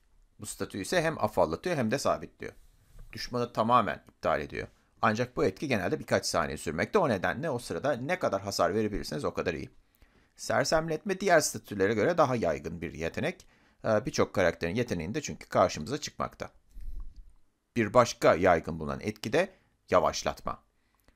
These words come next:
Bunda da adından anlaşılacağı gibi düşmanlar yavaş hareket ettikleri için bizim için avantaj oluşuyor. Yavaşlama oranı ise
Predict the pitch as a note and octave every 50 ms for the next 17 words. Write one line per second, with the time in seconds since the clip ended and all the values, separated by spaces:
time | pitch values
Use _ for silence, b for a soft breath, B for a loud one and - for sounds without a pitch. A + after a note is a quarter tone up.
0 | _ _ _ _ _ _ _ _ _ - G#2+ G#2+ G2+ A2+ C3+ G#2 G#2+ A2 - F2+
1 | F2 F#2 F2+ F2 F#2+ - - F#2 F2 E2+ E2+ - - F#2 F2+ E2 F#2+ F#2+ F2 D2+
2 | - - C3+ E3+ E3 C3+ - - - D2+ C#2 D#2+ A#2+ D#3 C#3 - A#2 B2 C3+ B2+
3 | - - E2 D#2+ D#2 - - D#2+ D#2 - - - - _ - B2 G#2+ E2 - -
4 | E3+ E3 D#3 A2+ G#2+ F#2 - - F#3 E3 - A#2 G2+ F#2 F2+ - F2+ E2+ D#2 C2+
5 | - - - - E3 F#3 G#3 b b b b b b b b b _ - D3 D#3
6 | D#3 D3 D3 - D#3+ D#3+ E3 E3 D3+ G#2+ A#2 E3 G#3+ A3 G#3+ - - E3 G3 G#3
7 | -